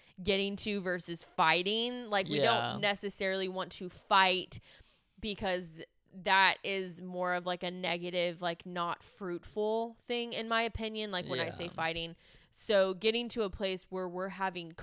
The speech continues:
Speaker 2: wanna have
Speaker 1: conflict,
Speaker 2: healthy conflict.
Speaker 1: healthy conflict,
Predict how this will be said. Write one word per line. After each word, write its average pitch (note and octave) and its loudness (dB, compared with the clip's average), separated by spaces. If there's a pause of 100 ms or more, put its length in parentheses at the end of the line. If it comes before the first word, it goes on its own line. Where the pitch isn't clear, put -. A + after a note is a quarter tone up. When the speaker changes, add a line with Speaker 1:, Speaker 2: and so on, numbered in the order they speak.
Speaker 2:
wanna C4+ 2
have C#3+ 0
Speaker 1:
conflict, F3 4
Speaker 2:
healthy C3 0
conflict. - -14
Speaker 1:
healthy B3+ 2
conflict, F#3 -2